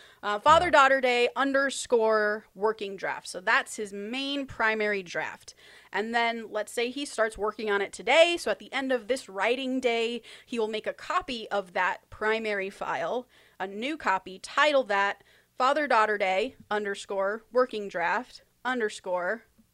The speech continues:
Speaker 1: today's date.
Speaker 2: Wow.
Speaker 1: So we're recording on August twenty-seventh, so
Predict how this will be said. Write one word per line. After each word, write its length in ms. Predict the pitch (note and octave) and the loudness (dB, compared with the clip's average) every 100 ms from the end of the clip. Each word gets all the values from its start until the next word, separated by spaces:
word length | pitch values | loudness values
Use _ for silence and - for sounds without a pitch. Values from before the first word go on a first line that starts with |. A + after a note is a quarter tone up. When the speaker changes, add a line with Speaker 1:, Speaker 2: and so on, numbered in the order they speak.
| _ | _
Speaker 1:
today's 440 | - G3 G3+ G3 F3 | -10 -6 -4 -6 -8
date. 340 | D#3+ - - _ _ _ _ _ _ _ _ - | -14 -14 -20 _ _ _ _ _ _ _ _ -18
Speaker 2:
Wow. 220 | E2+ E2 D#2 | -8 -4 -2
Speaker 1:
So 300 | D2+ C#2 - _ - _ _ _ | -4 -6 -10 _ -20 _ _ _
we're 160 | F#3+ G3 | -10 -10
recording 400 | F#3+ G3 G3 F#3+ | -6 -6 -4 -2
on 220 | F#3+ F#3 - - - - | -2 -4 -12 -20 -20 2
August 360 | C4 C4+ C4 - | 6 6 6 -2
twenty-seventh, 760 | C4 B3 - A3+ C4 B3 - - | -4 -2 2 2 2 -2 -12 -20
so 640 | - - G#3+ G#3 G#3 G3+ | -12 0 2 2 0 -4